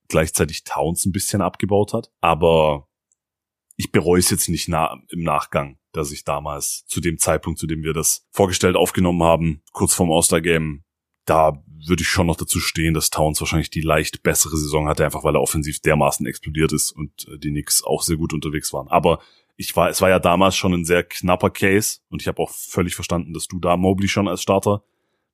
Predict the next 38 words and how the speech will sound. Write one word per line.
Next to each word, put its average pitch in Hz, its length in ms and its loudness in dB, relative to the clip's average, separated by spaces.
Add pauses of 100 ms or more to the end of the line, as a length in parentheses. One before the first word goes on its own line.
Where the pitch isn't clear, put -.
(120)
drin 101 180 2
hattest. 110 460 0
Und 90 160 -6
zum 85 160 -2
jetzigen 143 420 4
Zeitpunkt, 113 340 2
also 82 140 -2
wenn 82 100 -2
ich 78 80 -6
jetzt 104 200 2
sagen 98 260 4
müsste, 90 400 0 (680)
die 87 60 0
All-Star-Starter 85 920 2
für 80 480 -2 (120)
die 92 80 -4
Saison 90 320 2
inklusive 95 580 0
den 90 140 0
kompletten - 360 -4
Februar 101 440 2
und 85 80 -2
die 85 60 -4
ersten - 220 -6
paar - 140 -2
Märztage, 90 720 2 (460)
dann 82 340 2
muss 85 300 -2
da 73 220 2
Mobley 73 360 -6
schon 73 340 -6 (600)
vorne 80 360 4
mit 76 180 -2
rein. 76 200 -2
Und 78 120 -2
wie 82 80 2
gesagt, 80 320 0
ich - 220 -10